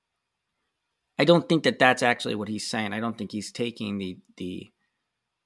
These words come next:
let's say, academic definition of that. I think what he's doing is he's making up a new fa-, phrase. I think he's taking two words and putting them together to make a point.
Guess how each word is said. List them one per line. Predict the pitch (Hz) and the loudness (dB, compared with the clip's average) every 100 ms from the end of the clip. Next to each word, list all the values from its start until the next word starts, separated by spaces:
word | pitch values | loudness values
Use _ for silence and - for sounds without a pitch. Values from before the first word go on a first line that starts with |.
| _ - | _ -8
let's | 110 | -8
say, | - 113 | -4 -4
academic | - 123 120 110 113 110 92 | 2 0 0 -2 0 0 -2
definition | 107 104 101 120 - 104 | -4 -4 -4 -4 -4 -6
of | 104 | -8
that. | 107 - - _ _ - | -8 -8 -12 _ _ -16
I | |
think | - 135 | -8 -4
what | 123 | -4
he's | 117 107 | -4 -4
doing | 117 131 135 117 | 0 2 4 2
is | 104 - | 0 -4
he's | 113 | -6
making | 107 113 113 104 | -4 -4 -4 -6
up | - | -6
a | |
new | 101 104 | -6 -6
fa-, | 95 123 107 101 _ | -6 -4 -2 -4 _
phrase. | - - 127 104 95 - | -10 2 2 2 -4 -8
I | 98 | -10
think | 113 - | -10 -10
he's | 107 | -10
taking | - 117 113 | -6 -8 -6
two | 104 120 | -10 -8
words | 107 104 | -6 -6
and | 107 | -8
putting | 107 104 | -10 -10
them | 98 | -10
together | 104 101 123 107 | -10 -4 -2 -2
to | 101 | -4
make | 104 - | -8 -10
a | |
point. | _ - 117 82 - | _ -12 -12 -12 -20